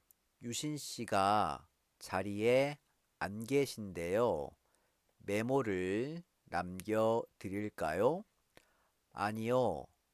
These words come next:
제가 나중에 다시 전화 일 번 걸겠습니다. 이 번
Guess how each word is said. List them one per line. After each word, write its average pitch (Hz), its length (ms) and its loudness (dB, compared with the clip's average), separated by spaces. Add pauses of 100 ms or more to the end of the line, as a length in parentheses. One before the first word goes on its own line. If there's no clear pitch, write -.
(200)
제가 107 840 4 (320)
나중에 95 1000 -2 (400)
다시 117 760 -4 (400)
전화 104 960 2 (240)
일 104 240 -4
번 151 380 4 (420)
걸겠습니다. 104 1300 -2 (920)
이 98 160 -8
번 131 380 4